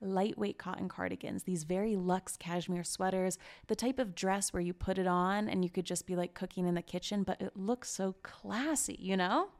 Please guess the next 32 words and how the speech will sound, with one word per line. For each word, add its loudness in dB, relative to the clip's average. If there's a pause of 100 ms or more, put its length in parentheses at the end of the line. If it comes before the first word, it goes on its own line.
(580)
Um, 6 (300)
their 2
cotton 4
fish-, 2 (120)
fisherman 4
sweater, 4
that's 0
a 2
bestseller 0
every 0
year. 2 (340)
Everything's 4 (140)
very 4 (280)
simple, 2
but -2
also 0
designed 2
very 0
intentionally. -6
So -2
if -4
you 0
wanna 2
find 2
your 2
forever 0
pieces 0 (320)
at -2
jenny 0
kane 0 (140)
dot -2
com, 4